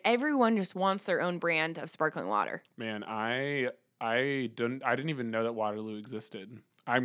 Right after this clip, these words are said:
Speaker 1: Yeah.
Speaker 2: clearly, like, a baby in the sparkling water world.
Speaker 1: Yeah. What was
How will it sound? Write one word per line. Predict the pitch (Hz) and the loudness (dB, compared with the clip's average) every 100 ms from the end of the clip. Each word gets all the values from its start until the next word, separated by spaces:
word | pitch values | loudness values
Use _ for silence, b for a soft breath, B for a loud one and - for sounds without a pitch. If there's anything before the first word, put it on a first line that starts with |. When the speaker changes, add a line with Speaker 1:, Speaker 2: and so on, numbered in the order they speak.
| 214 | 6
Speaker 1:
Yeah. | 202 | 8
Speaker 2:
clearly, | 143 127 | 8 6
like, | 113 | 4
a | 107 | 0
baby | 101 107 107 107 | -2 0 0 -2
in | 101 | -6
the | 104 | -8
sparkling | 104 104 107 | -8 -8 -8
water | 95 95 101 | -8 -8 -8
world. | 95 92 101 - _ | -10 -12 -14 -20 _
Speaker 1:
Yeah. | 214 180 - - | 4 4 2 -8
What | - 220 285 | 4 8 8
was | 440 | 8